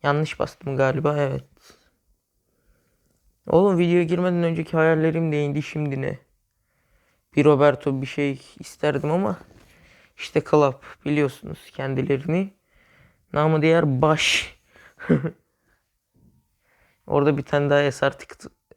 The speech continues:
vardı, onu da atacağız. E yani vereceğinden değil de.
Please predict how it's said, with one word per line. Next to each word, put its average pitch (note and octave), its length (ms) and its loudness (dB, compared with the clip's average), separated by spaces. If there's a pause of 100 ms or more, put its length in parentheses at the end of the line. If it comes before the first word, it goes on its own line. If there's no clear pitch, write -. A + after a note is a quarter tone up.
vardı, C3+ 380 0
onu C3+ 180 -2
da C3 80 2
atacağız. - 540 -12 (1080)
E F3+ 100 0
yani F#3+ 300 4
vereceğinden F3 640 0
değil C#4 260 -2
de. D3 180 -2